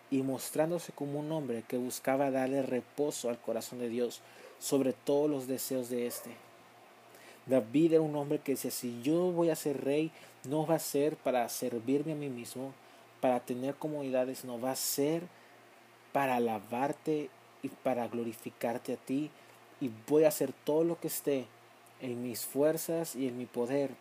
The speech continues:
para hacer que tus deseos, Dios, sean cumplidos". Ahora, David, vemos cómo David reúne a los principales de Israel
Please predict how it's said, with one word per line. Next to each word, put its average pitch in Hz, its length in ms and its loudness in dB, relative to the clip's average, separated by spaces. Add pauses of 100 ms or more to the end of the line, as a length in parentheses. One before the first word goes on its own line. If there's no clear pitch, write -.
para 117 220 -2
hacer 135 300 -6
que - 100 -6
tus 147 240 -8
deseos, 127 540 -2
Dios, 110 320 -8 (880)
sean 117 280 -6
cumplidos". 110 720 -10 (920)
Ahora, 123 380 4
David, 120 520 2 (1040)
vemos 151 360 2
cómo 156 220 0
David 139 520 4
reúne 143 320 2
a 143 40 0
los 139 140 0
principales 139 1000 0
de 147 80 0
Israel 131 600 0